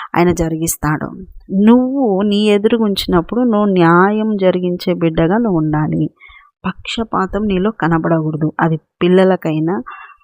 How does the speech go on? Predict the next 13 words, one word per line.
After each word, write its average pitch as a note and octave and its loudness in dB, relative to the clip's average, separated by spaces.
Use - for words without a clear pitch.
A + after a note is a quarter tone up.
అది E3 -2
ఎక్కడైనా, G#3+ -2
ఏ F3+ 0
పరిస్థితి F#3 -8
అయినా, F3 -2
ఎవరికైనా F3+ -2
న్యాయంగా A#3+ -6
నువ్వు G3+ -6
ఉంటే E3+ -6
దేవుడు F#3+ -2
నిన్ను F3 -2
చూసి E3+ -8
సంతోషపడతాడు, F3+ -8